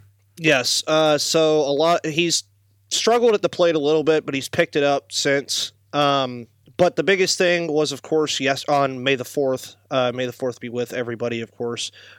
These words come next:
Um, Jason Mackey of the Pittsburgh Post-Gazette, and I'm just gonna quote his tweet just for no confusion, uh, chatted with Oneil Cruz post-game. He spoke Spanish because of, obviously he's Spanish,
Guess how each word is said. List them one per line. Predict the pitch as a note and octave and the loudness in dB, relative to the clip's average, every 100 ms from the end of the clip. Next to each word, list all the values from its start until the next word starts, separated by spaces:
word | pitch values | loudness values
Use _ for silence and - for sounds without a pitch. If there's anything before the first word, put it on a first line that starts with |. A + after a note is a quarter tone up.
| - | -2
Um, | C3 C#3 C3+ B2+ B2 - - | 2 4 4 0 -4 -12 -12
Jason | C3+ F3+ F#3 F3+ | 0 2 4 0
Mackey | D3+ D#3 - D3+ | 2 0 0 -2
of | |
the | C3+ | -2
Pittsburgh | D#3 - D3+ - | -4 -2 -4 0
Post-Gazette, | D3+ C3+ C3 B2 C#3 C3 | -2 -2 -2 2 2 2
and | C3 | -2
I'm | C3 | -4
just | B2+ - | -6 -4
gonna | C3+ | -4
quote | - - B2+ | -2 0 0
his | A#2+ - | -2 -6
tweet | C3 B2+ A#2+ | -4 -2 -2
just | - B2+ - | -4 -8 -8
for | - A#2+ | -6 -4
no | A#2 B2 | -2 -2
confusion, | A#2 A#2 - C3 A#2+ B2+ A#2 - - - - - | -2 -8 -6 -6 -2 -4 -4 -12 -20 -20 -12 -2
uh, | C3+ C3 | 2 2
chatted | - F#3+ G3 G3+ | 2 4 4 4
with | F3+ F3 | 2 2
Oneil | F3+ E3 E3 | 0 2 2
Cruz | D3+ E3+ D#3 | 2 0 0
post-game. | - D3+ C#3+ - D3 C#3+ C#3+ - - | 0 0 2 2 4 4 0 -10 -6
He | - | -4
spoke | - - C#3+ | 0 2 0
Spanish | - - F#3+ D3 A#2 - | 2 2 4 2 -2 -6
because | - B2 | -8 -10
of, | A2+ - _ _ _ _ - | -12 -16 _ _ _ _ -4
obviously | A2 G#2+ - A2 | -4 -4 -8 -8
he's | A2+ | -6
Spanish, | D3 D#3 C3+ A2+ | 0 2 2 -2